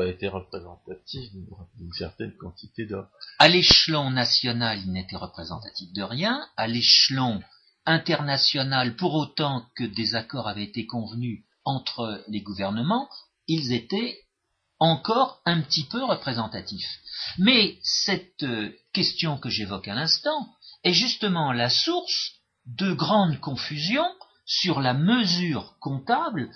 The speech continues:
Speaker 2: de la quantité de monnaie. On vient d'évoquer le débat entre currency school et banking school, c'est-à-dire l'école de la monnaie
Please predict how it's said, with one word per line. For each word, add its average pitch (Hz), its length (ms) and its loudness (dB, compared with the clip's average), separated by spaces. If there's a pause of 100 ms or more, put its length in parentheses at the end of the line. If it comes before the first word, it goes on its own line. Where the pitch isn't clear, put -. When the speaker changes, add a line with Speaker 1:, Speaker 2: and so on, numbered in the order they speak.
(120)
Speaker 2:
de 277 340 0
la 151 100 -2
quantité 104 520 -8
de 95 80 -6
monnaie. 90 320 -6 (680)
On 175 120 2
vient 214 240 4
d'évoquer 196 680 0 (140)
le 147 180 0
débat 165 340 4
entre 165 280 -2
currency 143 500 0
school 277 500 2 (160)
et 160 120 8
banking 147 500 0
school, 117 400 -2 (200)
c'est-à-dire 127 520 -2
l'école 147 600 2 (240)
de 120 180 -4
la 110 180 2
monnaie 175 540 2